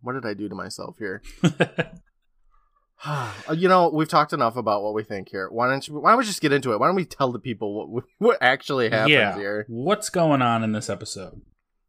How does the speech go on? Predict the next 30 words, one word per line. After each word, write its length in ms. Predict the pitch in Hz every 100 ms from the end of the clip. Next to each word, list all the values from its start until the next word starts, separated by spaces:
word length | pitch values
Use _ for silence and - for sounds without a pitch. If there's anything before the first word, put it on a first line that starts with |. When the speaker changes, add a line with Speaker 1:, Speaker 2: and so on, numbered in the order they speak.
| -
Speaker 1:
Well, 320 | 127 131 -
our 180 | 120 120
episode 440 | 156 190 175 165
starts 340 | - 131 120 -
up 300 | 101 101 -
and 100 | 113
we 80 | 110
see 320 | - 120 113
a 120 | 101
basketball 800 | - 92 95 - 110 - 87 98
hoop, 320 | 110 98 107 _ _ _ -
and 120 | 151
a 40 |
human 340 | 165 226 240 208
skull 380 | - 156 147
is 100 | 139
tossed 420 | - 127 117 120 113
into 340 | 98 104 101
it 100 | 101
and 120 | 113
just 200 | 101 123
shatters 420 | - 123 113 117
on 140 | 120 113
the 60 | 104
ground 460 | 87 90 85 - _ -
like 140 | 107 -
pottery. 600 | 95 - 90 82 95 117 - 165 - - _ -
<laughs> 960 | - - - _ - _ - - - 123
Then 200 | 180 208
another, 580 | 175 123 117 113 117